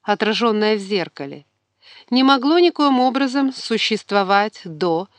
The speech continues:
и после этого отражения, через самого себя и в себе самом. Нельзя понять также, каким способом Бог может стать для нас явным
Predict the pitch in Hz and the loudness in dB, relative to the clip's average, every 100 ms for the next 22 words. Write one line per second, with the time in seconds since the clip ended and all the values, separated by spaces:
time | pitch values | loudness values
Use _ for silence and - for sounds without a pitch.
0 | _ 214 - 214 - 190 190 220 214 233 | _ -4 -2 -2 0 0 0 -2 -2 -2
1 | 247 247 220 190 135 117 110 _ _ _ | 0 -2 -2 -6 -6 -10 -14 _ _ _
2 | _ _ _ - 214 202 - 220 196 196 | _ _ _ -2 0 -2 0 0 2 0
3 | 190 - 185 175 214 226 _ _ _ 202 | -2 -6 -4 0 0 -2 _ _ _ -6
4 | - 190 165 185 - 175 156 139 143 _ | -6 -6 -4 -6 -4 -4 -4 -6 -10 _
5 | _ _ _ _ _ _ _ _ _ _ | _ _ _ _ _ _ _ _ _ _
6 | _ _ _ _ _ _ _ _ _ _ | _ _ _ _ _ _ _ _ _ _
7 | _ _ 214 233 220 190 254 269 - 208 | _ _ 0 2 0 0 0 0 0 0
8 | 202 190 _ 240 277 226 190 147 143 _ | 0 -2 _ 2 2 0 -8 -8 -14 _
9 | _ _ _ _ _ _ - 240 - 302 | _ _ _ _ _ _ 0 0 2 2
10 | 311 - - 285 277 262 233 226 214 175 | 2 -4 0 0 0 -2 2 2 0 0
11 | 247 285 - _ _ 202 214 214 226 - | 0 -2 -8 _ _ -2 0 0 -2 -8
12 | - 240 240 196 208 208 220 233 - _ | 4 4 4 2 0 2 -2 -2 -14 _
13 | _ _ - 175 208 202 185 214 233 | _ _ -6 0 4 6 4 0 -6